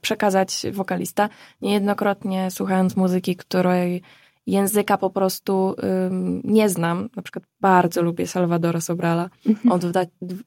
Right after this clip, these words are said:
Speaker 1: on w dwa tysiące siedemnastym roku wygrał Eurowizję. Nie wiem, może ktoś go pamięta. Przecudny muzyk, jeden z najbardziej muzy-, muzykalnych ludzi, e, jakich kojarzę.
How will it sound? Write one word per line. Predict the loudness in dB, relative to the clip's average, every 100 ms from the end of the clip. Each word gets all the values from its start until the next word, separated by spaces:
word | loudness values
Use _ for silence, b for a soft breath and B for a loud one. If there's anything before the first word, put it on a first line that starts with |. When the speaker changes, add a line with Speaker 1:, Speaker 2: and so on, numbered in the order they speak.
| 0
Speaker 1:
on | 2 2
w |
dwa | 2 0
tysiące | 0 0 -2 0 2 4
siedemnastym | 2 -2 -2 -2 -4 -4 -2 0
roku | 2 0 -2 -2 0
wygrał | 0 0 2 2 2
Eurowizję. | 2 0 0 0 2 2 0 b b b b -2
Nie |
wiem, | 2 4
może | 4 0
ktoś | -4 -6 -6
go | -2
pamięta. | 0 2 2 0 -4 _
Przecudny | -6 -2 -2 -2 -2 0
muzyk, | 0 0 -2
jeden | -4 -4 -4
z |
najbardziej | -4 -4 -6 -6 -8
muzy-, | -8 -8 -4
muzykalnych | 0 2 2 2 2 2 2
ludzi, | 0 2 0 -4 b b b b -4
e, | 0 2 4 2
jakich | 2 0 -4 -4
kojarzę. | -2 0 0 0 -2 -2